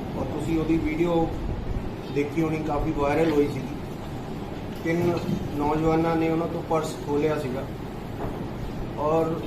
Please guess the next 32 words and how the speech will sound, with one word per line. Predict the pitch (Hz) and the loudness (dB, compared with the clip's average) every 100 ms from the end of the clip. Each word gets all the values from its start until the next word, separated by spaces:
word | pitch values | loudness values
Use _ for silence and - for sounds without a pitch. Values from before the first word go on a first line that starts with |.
| - | -2
ਉਹਨੂੰ | 165 190 175 | 2 4 2
ਐਸ | - | 0
ਐਸ | 175 | -2
ਪੀ | - 180 | -2 -2
ਸਾਹਿਬ | 170 170 170 | 0 0 2
ਵੱਲੋਂ | 170 170 170 160 - - - - - 139 139 | 2 2 2 0 -4 -6 -8 -6 -6 -6 -4
ਬੜੀ | 147 156 156 151 - - - - | 0 0 0 -2 -4 -6 -6 -4
ਗੰਭੀਰਤਾ | 160 156 160 139 151 | 0 2 2 2 2
ਨਾਲ | 165 165 | 2 4
ਲਿਆ | 151 147 | 4 4
ਗਿਆ | 147 151 - 135 143 | 2 2 0 -2 -2
ਉਸ | 147 | -2
ਸਨੈਚਿੰਗ | 139 139 135 - | -2 -2 -2 -2
ਨੂੰ। | - - - - - - - - - - - - - - - 151 | -2 -4 -6 -8 -8 -8 -6 -4 -4 -6 -6 -8 -8 -8 -8 -2
ਔਰ | 156 170 | 0 0
ਅਸੀਂ | 156 175 165 | 0 -2 -2
ਤਿੰਨ | 170 170 | 0 2
ਦੇ | 185 | 4
ਤਿੰਨ | 180 175 180 | 4 4 2
ਬੰਦੇ | 170 170 175 | 2 4 4
ਹੀ | 160 165 165 156 | 4 4 4 2
ਇਹ | 151 151 147 - - - | 2 0 -2 -4 -6 -4
ਰਾਉਂਡ | 139 143 151 | -2 0 0
ਅਪ | 151 139 | -2 -4
ਕੀਤੇ | 131 151 160 | -6 -2 0
ਆ, | |
ਇਹ | 160 | 0
ਕਿ | 151 156 151 143 - - - - - - - - - 139 | -2 -4 -2 -2 -2 -4 -4 -6 -8 -8 -8 -8 -6 -2
ਜਿਨ੍ਹਾਂ | 156 175 | 0 2
ਨੇ | 175 170 165 - - - | 2 2 0 -4 -4 0
ਦੋ | 151 175 180 | 4 6 6
ਵਾਰਦਾਤਾਂ | 175 170 165 165 - 165 | 6 6 4 2 2 0